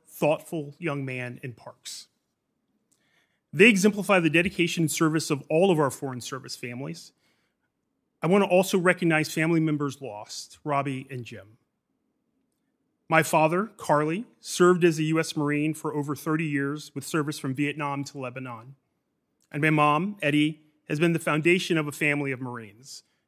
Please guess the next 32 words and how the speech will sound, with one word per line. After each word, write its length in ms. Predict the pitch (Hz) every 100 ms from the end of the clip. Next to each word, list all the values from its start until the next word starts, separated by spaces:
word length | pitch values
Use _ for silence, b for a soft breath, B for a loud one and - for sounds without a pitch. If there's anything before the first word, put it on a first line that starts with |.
| -
They're 120 | 143
both 260 | 156 147
with 120 | 147 135
us 200 | - -
today. 400 | 127 120 123 139 _ _ _ _ _ _ _ _ _ _ _ _ - - _ _
The 80 | 156
family 340 | - 214 240
of 80 | 226
Marines 460 | 190 170 180 208 156
include 580 | 147 - 147 147 139 143 _ -
my 100 | 151
sister, 580 | - 165 - 190 208 208
Yolanda, 600 | 160 147 135 131 131 104 _ _ _ _ _ _
her 160 | - 143
husband, 320 | 160 185 185
Mark, 420 | 135 135 - _ _ _ _
and 140 | 151 143
two 180 | 190
of 80 | 175
my 140 | 165 160
uncles, 580 | 135 123 160 208 - -
Isaac 440 | 147 143 143 143 _
and 120 | 139
Woody. 340 | 131 117 110 147 _ _ _ _ _ _ _ _ -
My 80 |
sister, 320 | 151 185 180 185
Tammy, 320 | - 175 185
is 140 | 160
a 20 |
university 560 | 156 160 151 156 170 147
research 460 | 135 120 127 117 -
nurse. 440 | - - - -